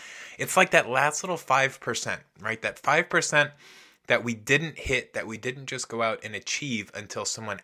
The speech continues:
asked us to work a little bit harder. Even though at the very beginning, the expectation was set to do something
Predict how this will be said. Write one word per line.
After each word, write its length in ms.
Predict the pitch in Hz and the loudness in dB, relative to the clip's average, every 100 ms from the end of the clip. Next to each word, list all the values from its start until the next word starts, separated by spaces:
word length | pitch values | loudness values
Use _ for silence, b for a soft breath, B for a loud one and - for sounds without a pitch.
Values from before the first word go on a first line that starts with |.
| - | -2
asked 320 | 107 104 - | -2 -2 -4
us 160 | 101 | -6
to 140 | - - | -8 -10
work 260 | 101 95 | -8 -8
a 40 | 92 | -8
little 200 | 98 95 | -8 -8
bit 120 | 92 | -10
harder. 360 | - 87 80 - B B | -8 -8 -8 -14 B B
Even 280 | 151 185 190 | -2 -2 0
though 100 | 170 | -2
at 80 | 156 | -2
the 60 | |
very 240 | 139 135 123 | -2 -2 -2
beginning, 680 | 110 104 185 214 147 123 131 B B _ | -6 -4 2 2 2 -4 -8 B B _
the 80 | 123 | 2
expectation 680 | 123 - 120 - 120 - 117 | 2 2 -2 0 -4 -4 -6
was 160 | 101 | -4
set 380 | - 143 123 - | 0 2 2 -2
to 140 | - | -12
do 220 | 110 113 110 | -8 -6 -4
something 520 | - 107 - 104 | -4 -6 -6 -10